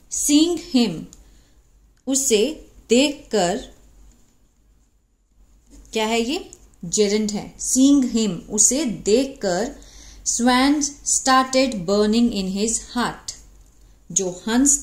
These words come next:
थे उन्होंने क्या किया? शुरू कर दिया। Burning means जलना,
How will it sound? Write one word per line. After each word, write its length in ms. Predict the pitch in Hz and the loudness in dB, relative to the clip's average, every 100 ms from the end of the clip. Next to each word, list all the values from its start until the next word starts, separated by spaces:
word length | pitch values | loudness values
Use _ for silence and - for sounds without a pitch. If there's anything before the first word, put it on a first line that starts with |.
| 240 | 0
थे 120 | 196 180 277 - - - - - _ _ _ _ - | 0 0 -6 -14 -20 -20 -20 -20 _ _ _ _ -12
उन्होंने 300 | 202 214 233 | -2 2 2
क्या 180 | 240 247 | 2 0
किया? 320 | 240 254 294 - - - - _ _ | 2 -2 -2 -4 -16 -20 -20 _ _
शुरू 340 | - 240 262 277 | 0 2 2 0
कर 240 | 277 247 | 0 0
दिया। 260 | 240 277 294 302 - - - _ _ _ _ _ _ _ - _ _ _ _ _ - | 2 0 0 -4 -16 -20 -20 _ _ _ _ _ _ _ -20 _ _ _ _ _ -12
Burning 580 | 180 208 220 226 254 254 | -2 2 2 4 4 4
means 320 | 254 262 - | 2 2 0
जलना, 760 | 165 208 208 196 175 170 254 | -2 0 2 0 -4 -6 -10